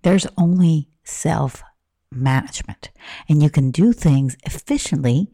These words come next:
meaning that we rush to do a few things, but efficiently looks very different from one person to the other, right? So yes, today we have tools that are amazing that can actually help us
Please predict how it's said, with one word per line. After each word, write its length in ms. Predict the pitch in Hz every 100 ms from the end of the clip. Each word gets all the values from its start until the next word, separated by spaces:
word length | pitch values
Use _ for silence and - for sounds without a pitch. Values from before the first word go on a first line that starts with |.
| - - - -
meaning 320 | 175 170 175
that 240 | 170 165
we 180 | 160 156
rush 540 | 139 147 143 139 - -
to 120 | 139
do 340 | 135 131 127 -
a 60 |
few 160 | - 208
things, 460 | - - - - -
but 300 | 139 - - -
efficiently 640 | - 285 - 135 123 156 - - -
looks 280 | 165 - -
very 500 | 151 143 156 156 135
different 560 | 120 143 139 - 104 127 - - -
from 320 | 147 143 135
one 240 | 143 139 -
person 560 | 131 123 127 113 -
to 140 | - 139
the 120 | 196
other, 260 | - - -
right? 260 | 127 175 - - - -
So 220 | - - 143
yes, 560 | 143 143 117 - - _ - 156
today 600 | 147 139 143 135 147 139
we 200 | 147 151
have 340 | 147 139 - _
tools 600 | - 190 185 196 185 175
that 160 | 160 -
are 140 | - -
amazing 920 | 131 127 135 180 202 196 214 214 202
that 140 | 175 -
can 120 | 139
actually 440 | 160 143 - 120
help 420 | 131 - 165 -
us 200 | 156 147